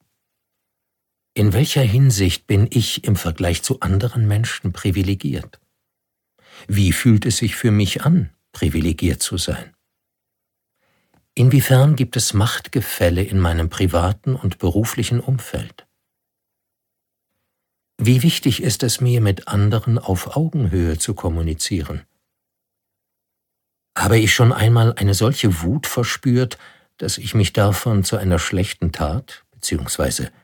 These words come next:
zu einem Racheakt habe verleiten lassen? Wochenimpuls.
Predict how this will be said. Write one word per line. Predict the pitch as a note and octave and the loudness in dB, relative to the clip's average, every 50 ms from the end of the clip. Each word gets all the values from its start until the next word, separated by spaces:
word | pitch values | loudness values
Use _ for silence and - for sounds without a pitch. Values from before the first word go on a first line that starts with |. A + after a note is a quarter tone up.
| _ _ _ | _ _ _
zu | - - - | -6 -4 -4
einem | - - E2+ D#2+ D2+ | -2 0 0 0 0
Racheakt | C2 - - - - - - A2 G#2+ - - B2 C3 - - - - - | -2 -4 -4 -4 -4 -4 -4 -4 -4 -2 -2 -4 -4 -4 -8 -10 -6 -4
habe | A2+ A2 A#2 | -4 -2 -2
verleiten | A#2 - - G#2 G2 - E2+ D#2+ F#2 - _ - G#2+ | -4 -4 -4 -4 -4 -2 -4 -4 -6 -6 _ -6 -4
lassen? | F2+ E2+ F2+ F#2 - - - B2 - _ _ _ _ _ _ _ _ _ _ _ _ _ _ _ _ _ _ _ _ _ _ _ _ _ _ _ _ _ _ _ _ _ _ _ _ _ _ _ _ _ _ _ _ _ _ _ _ _ _ _ _ _ _ _ _ _ _ _ _ _ _ _ _ _ _ | -4 -4 -4 -4 -4 -6 -8 -12 -14 _ _ _ _ _ _ _ _ _ _ _ _ _ _ _ _ _ _ _ _ _ _ _ _ _ _ _ _ _ _ _ _ _ _ _ _ _ _ _ _ _ _ _ _ _ _ _ _ _ _ _ _ _ _ _ _ _ _ _ _ _ _ _ _ _ _
Wochenimpuls. | - A#2+ C3 C#3 B2+ - - G2 F2+ - - F2 D2 - - D#2 C#2 C2 - - - - - - - | 0 2 2 2 2 2 0 0 0 0 0 0 0 0 -2 -4 -4 -4 -4 -6 -6 -6 -6 -8 -10